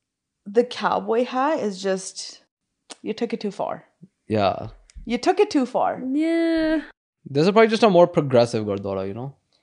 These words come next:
Speaker 1: Yeah. The, all, obviously, people are losing their minds at, like, the girl's family. And in the comments being like, "This fucking girl's family so stupid, like, blah, blah, they shouldn't have allowed that. They should have told them,
Speaker 2: It was
Speaker 1: blah, blah,
Speaker 2: probably
Speaker 1: blah."
Speaker 2: the chick. She was probably like, "No,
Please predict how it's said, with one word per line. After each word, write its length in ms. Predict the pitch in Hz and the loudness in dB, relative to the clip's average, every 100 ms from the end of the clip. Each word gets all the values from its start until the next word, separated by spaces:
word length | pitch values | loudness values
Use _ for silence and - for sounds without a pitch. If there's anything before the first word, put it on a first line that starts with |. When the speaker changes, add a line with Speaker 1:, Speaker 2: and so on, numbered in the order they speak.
| _ _ | _ _
Speaker 1:
Yeah. 360 | 233 262 226 180 | 0 4 4 2
The, 180 | 208 - | -4 0
all, 420 | 269 330 311 - - | 4 4 2 -4 -2
obviously, 420 | 262 320 415 403 | 2 2 2 2
people 240 | 311 302 | 2 2
are 100 | 339 | 4
losing 340 | 254 233 220 247 | 2 0 -2 -2
their 120 | 233 | 0
minds 300 | 190 190 202 | 0 0 2
at, 100 | 175 | 0
like, 180 | 190 185 | 0 -4
the 80 | 190 | -4
girl's 480 | 185 180 175 185 | 0 2 2 0
family. 680 | - 165 156 175 214 277 302 _ _ _ _ - | -4 -4 -4 -6 -6 -6 -8 _ _ _ _ -4
And 200 | 196 196 | -2 0
in 120 | 208 | 2
the 80 | 208 | 2
comments 360 | 202 185 196 185 | 4 2 2 -2
being 140 | 180 | -2
like, 120 | 156 | 0
"This 220 | 214 190 | -2 -4
fucking 240 | 202 175 180 | -6 -6 0
girl's 260 | 180 175 | 2 2
family 300 | 190 180 185 | 2 0 0
so 120 | 185 190 | -2 -4
stupid, 280 | 190 185 185 | -2 2 4
like, 160 | 175 | 4
blah, 160 | 190 180 | 4 4
blah, 80 | 175 | 4
they 80 | |
shouldn't 220 | 185 202 190 | 0 0 0
have 80 | |
allowed 240 | 175 170 170 | 2 4 4
that. 160 | 170 180 | 2 -2
They 60 | |
should 180 | 175 196 | -4 -4
have 60 | 175 | -2
told 220 | 185 185 | -2 0
them, 80 | 175 | 2
Speaker 2:
It 20 | |
was 120 | 202 | 2
Speaker 1:
blah, 120 | 233 | 2
blah, 80 | 254 | 2
Speaker 2:
probably 100 | 269 | 2
Speaker 1:
blah." 60 | 240 | 0
Speaker 2:
the 400 | 175 196 190 131 | 2 2 4 0
chick. 100 | 117 | -4
She 140 | 185 | -2
was 80 | 220 | 0
probably 160 | 233 220 | 2 2
like, 60 | 196 | 2
"No, 460 | 190 196 170 127 | 2 2 2 -2